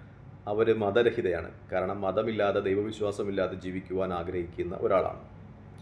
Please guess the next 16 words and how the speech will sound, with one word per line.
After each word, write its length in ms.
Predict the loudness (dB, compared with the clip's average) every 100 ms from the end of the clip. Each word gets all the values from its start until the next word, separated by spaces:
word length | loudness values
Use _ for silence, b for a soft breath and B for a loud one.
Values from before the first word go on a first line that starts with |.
| B B B B
അതുകൊണ്ട് 460 | 4 4 6 8 8
തന്നെ 140 | 8
ആ 200 | 6 6
ചിത്രത്തിന് 500 | 4 0 0 0 2
എന്തെങ്കിലും 520 | 0 2 0 2 0
സത്യവുമായി 680 | 0 -4 0 2 4 4 0
ബന്ധമുണ്ട് 560 | 0 -2 0 0 2 2
എന്ന് 200 | 2 -2
എനിക്ക് 220 | -2 2
തോന്നുന്നില്ല. 360 | 2 2 -2 -6 -6
അവരഭിനയിക്കാൻ 840 | -2 0 0 0 -2 0 -2 0
പോകുന്ന 460 | 0 0 -2 -6 -8
അല്ലെങ്കിൽ 280 | -4 0 0
അഭിനയിച്ച 480 | 0 0 0 0 -2
ഏതോ 280 | 0 2
ചിത്രത്തിൽ 460 | 0 -2 -6 -6 -6